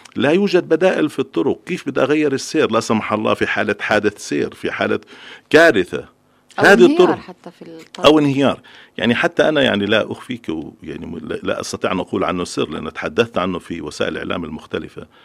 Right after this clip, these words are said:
Speaker 1: الطرق الجبلية في مدينة نابلس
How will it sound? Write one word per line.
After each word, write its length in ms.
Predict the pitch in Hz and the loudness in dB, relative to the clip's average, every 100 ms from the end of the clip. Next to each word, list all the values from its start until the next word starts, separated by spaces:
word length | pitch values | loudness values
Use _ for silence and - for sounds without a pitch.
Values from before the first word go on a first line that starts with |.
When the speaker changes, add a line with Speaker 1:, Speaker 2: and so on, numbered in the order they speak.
| - - _ 110 | -20 -20 _ -4
Speaker 1:
الطرق 420 | - 165 196 156 | 2 4 6 2
الجبلية 520 | 117 110 135 160 135 | 0 0 0 -2 -2
في 160 | - 113 | -2 -2
مدينة 380 | 104 107 95 87 | -2 -2 -4 -6
نابلس 500 | - - - - - | -10 -12 -16 -20 -20